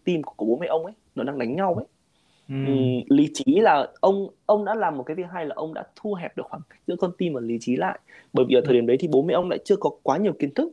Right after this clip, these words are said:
Speaker 1: về một thứ nó quá là mới với thế
Speaker 2: Ừ.
Speaker 1: hệ của bố mẹ ông.
Speaker 2: Đúng
Speaker 1: Đó
Speaker 2: rồi.
Speaker 1: là về, ờ, đồng tính luyến-, đồng, đồng tính nam đi, đồng tính nam, sorry.
Speaker 2: Ừ.
Speaker 1: Thì, thì khi mà nói như vậy thì ông phải đưa những cái kiến thức,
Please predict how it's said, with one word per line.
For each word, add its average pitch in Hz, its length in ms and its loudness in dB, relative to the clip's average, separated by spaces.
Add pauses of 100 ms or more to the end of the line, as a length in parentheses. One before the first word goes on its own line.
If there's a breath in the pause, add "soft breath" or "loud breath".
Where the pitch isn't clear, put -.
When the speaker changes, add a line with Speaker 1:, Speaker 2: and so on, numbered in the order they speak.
Speaker 1:
về 127 100 0
một 120 160 -4
thứ 123 160 -4
nó 165 120 -6
quá 131 120 4
là 185 120 2
mới 139 380 0 (440)
với 139 140 4
thế 160 60 0
Speaker 2:
Ừ. 143 60 -2
Speaker 1:
hệ - 180 0
của 120 100 -4
bố 110 140 -2
mẹ 170 100 -2
ông. 160 200 4 (640 soft breath)
Speaker 2:
Đúng 120 140 -2
Speaker 1:
Đó 120 100 2
Speaker 2:
rồi. 139 40 2
Speaker 1:
là 151 220 -2
về, 120 320 -2
ờ, 113 240 -6 (240)
đồng 123 220 -2
tính 123 200 -4
luyến-, 123 200 0 (120)
đồng, 127 220 0
đồng 127 160 0
tính 131 160 -4
nam 160 220 -2
đi, 156 100 -4 (220)
đồng 117 140 -4
tính 120 160 -6
nam, 151 260 -4 (240)
sorry. 135 460 0
Speaker 2:
Ừ. 131 60 -12 (840)
Speaker 1:
Thì, 123 320 4 (640 loud breath)
thì 175 80 4
khi 240 240 4
mà 196 120 4
nói 156 220 2
như 226 100 -2
vậy 220 240 -2
thì 143 400 -2
ông 196 160 0
phải 202 160 -8 (160)
đưa 190 220 2
những 185 160 -6
cái 185 120 -8
kiến 135 160 -6
thức, 269 140 -8